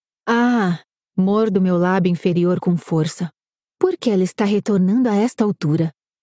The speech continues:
Presumi que já houvesse contratado alguém e decidido não me informar.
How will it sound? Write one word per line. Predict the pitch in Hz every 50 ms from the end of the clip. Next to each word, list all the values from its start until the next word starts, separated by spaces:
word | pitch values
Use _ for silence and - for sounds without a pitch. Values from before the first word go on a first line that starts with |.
| _ _ -
Presumi | 185 202 196 165 185 180 180 185 208
que | 208 - 196
já | 170 185 185 180
houvesse | 180 170 160 185 185 202 190 - 190
contratado | - 196 185 180 180 175 170 - - 180 180 165
alguém | 170 165 165 156 170 175 185 185 170 170
e |
decidido | 165 196 190 - - 208 160 202 208 175 196 180
não | 180 185 190
me | 190 180
informar. | 170 - - 170 165 160 156 139 139